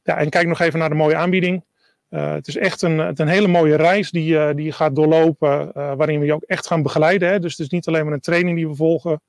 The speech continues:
en dan vervolgens laten we je, eh, nou ja, hè, wensen we heel veel succes.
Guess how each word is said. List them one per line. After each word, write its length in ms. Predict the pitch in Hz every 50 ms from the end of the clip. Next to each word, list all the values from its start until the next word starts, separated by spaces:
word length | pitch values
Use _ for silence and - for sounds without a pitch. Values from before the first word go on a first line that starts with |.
| _ _ _ _ _ - _ _ _
en 100 | - 156
dan 100 | 156 131
vervolgens 360 | 139 147 143 165 156 147 -
laten 300 | - 156 147 151 - 143
we 60 | 139 143
je, 180 | 139 143 143
eh, 220 | 139 135 143 - 156
nou 300 | 139 139 139 151 170 160
ja, 160 | 120 113 - _ _ _
hè, 140 | - 165 160
wensen 240 | 139 156 151 - 151
we 60 | 156
heel 100 | 151 143
veel 100 | - 156
succes. 420 | 135 - - 175 196 - - -